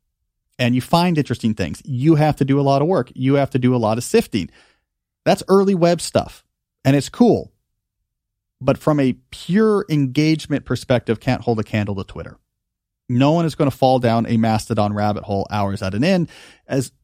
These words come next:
reporter after reporter is realizing as they write about this service, it's actually kinda hard to spend a lot of time on Mastodon.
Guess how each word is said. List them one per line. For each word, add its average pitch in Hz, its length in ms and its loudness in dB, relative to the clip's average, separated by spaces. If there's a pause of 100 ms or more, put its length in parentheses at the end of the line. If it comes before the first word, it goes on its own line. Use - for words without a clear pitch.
(220)
reporter 170 480 2
after 143 220 0
reporter 139 480 2
is 110 100 -2
realizing 117 600 2
as 104 100 -2
they 110 140 0
write 117 240 2
about 104 220 -2
this 104 120 -6
service, 101 340 -4
it's - 120 -6
actually 165 300 -2
kinda 139 220 0
hard 139 280 0
to 117 60 -4
spend 110 200 -2
a 107 60 -2
lot 104 180 -2
of 104 80 -8
time 98 360 -6
on 104 120 -6
Mastodon. 98 580 -6